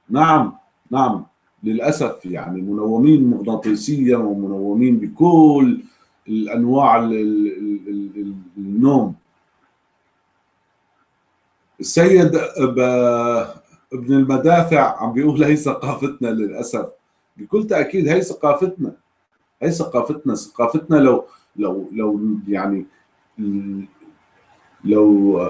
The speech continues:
لو كانت بس فيها شوي إنه نقدر نشوف الآخر، ما كان صار فينا هيك. يعني، يعني، اللي صار بسوريا واللي صار بالعراق،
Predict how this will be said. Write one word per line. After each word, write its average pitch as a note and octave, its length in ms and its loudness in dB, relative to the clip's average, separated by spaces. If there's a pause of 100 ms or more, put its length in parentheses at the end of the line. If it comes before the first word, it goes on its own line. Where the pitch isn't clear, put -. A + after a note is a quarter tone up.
لو G#2+ 240 0
كانت E3 340 4
بس - 260 4
فيها E3+ 260 4
شوي C3+ 380 4
إنه A2+ 200 4
نقدر A#2+ 340 0
نشوف C3 380 0
الآخر، A#2+ 640 0 (960)
ما F#3+ 120 2
كان C#3+ 200 2
صار A2+ 240 0
فينا G2+ 360 -2
هيك. G2+ 300 -6 (400)
يعني، A2+ 580 0 (1120)
يعني، A2 240 0
اللي B2 160 4
صار F3 280 4
بسوريا C#3+ 680 0 (1040)
واللي G#2 220 -4
صار C3 320 0
بالعراق، A2 800 0